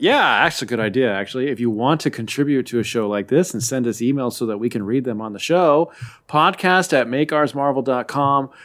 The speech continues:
Or if you don't wanna remember that 'cause you're driving around and don't have a notepad and don't s-, don't drive and write, uh, just go to make ours marvel dot com and there's a contact form right there on the website you can just fill out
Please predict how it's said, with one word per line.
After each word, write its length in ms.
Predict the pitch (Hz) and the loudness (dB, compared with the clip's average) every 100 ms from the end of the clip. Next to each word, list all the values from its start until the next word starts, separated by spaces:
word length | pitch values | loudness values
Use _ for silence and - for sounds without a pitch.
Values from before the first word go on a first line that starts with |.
| - - | -20 -2
Or 80 | 127 | 0
if 80 | 117 | 2
you 60 | |
don't 200 | 143 170 | 4 4
wanna 180 | 165 160 | 4 4
remember 260 | 147 147 147 | 4 4 4
that 220 | 139 139 | 4 2
'cause 120 | 110 | -2
you're 80 | 117 | -2
driving 300 | 117 123 123 | 2 4 4
around 260 | 120 123 123 | 2 0 2
and 60 | |
don't 140 | 117 117 | 2 2
have 160 | 117 | 0
a 40 | 113 | 0
notepad 520 | 110 - 120 120 113 | -2 -2 2 4 2
and 100 | 98 | 0
don't 220 | 113 78 | -2 -4
s-, 140 | - - _ | -6 -12 _
don't 240 | 113 113 110 - | -4 -2 -4 -4
drive 320 | 113 107 104 | 2 4 4
and 160 | 104 101 | 0 -2
write, 320 | 101 107 - - _ _ _ | 0 0 -2 -20 _ _ _
uh, 180 | 120 113 | -4 -2
just 240 | 117 190 | 0 0
go 100 | - | 2
to 60 | 175 | 4
make 260 | 117 131 131 | 4 4 4
ours 200 | 123 120 | 2 4
marvel 240 | 120 113 | 2 4
dot 180 | 107 104 | 2 0
com 300 | 107 110 104 | -2 -2 -2
and 120 | 92 | -8
there's 200 | 98 98 | -8 -8
a 40 | |
contact 540 | 92 - 110 104 107 95 | -8 -10 -10 -8 -8 -8
form 320 | - 101 90 | -8 -8 -6
right 260 | 90 104 101 | -2 -2 0
there 180 | 104 | 2
on 100 | 95 | 2
the 60 | 92 | 0
website 460 | 92 - 95 82 - | -4 -2 -2 -2 -6
you 80 | 92 | -4
can 120 | 120 | -4
just 300 | 92 - - | -2 -8 -8
fill 260 | - 90 | -2 2
out 320 | 85 76 - | 2 0 -4